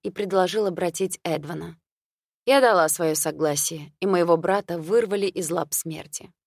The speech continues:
Правда, алхимик оказался не так бескорыстен, как хотел показать.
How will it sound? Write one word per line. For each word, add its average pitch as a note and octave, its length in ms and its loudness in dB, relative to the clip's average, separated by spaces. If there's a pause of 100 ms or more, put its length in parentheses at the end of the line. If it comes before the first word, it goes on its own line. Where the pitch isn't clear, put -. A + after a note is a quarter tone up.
(580)
Правда, C4 400 4
алхимик G3+ 680 -2
оказался F3+ 580 -2
не F#3+ 120 0
так F#3+ 260 -2
бескорыстен, G3 760 -6
как D#3+ 220 -12
хотел E3 320 -8
показать. E3 640 -14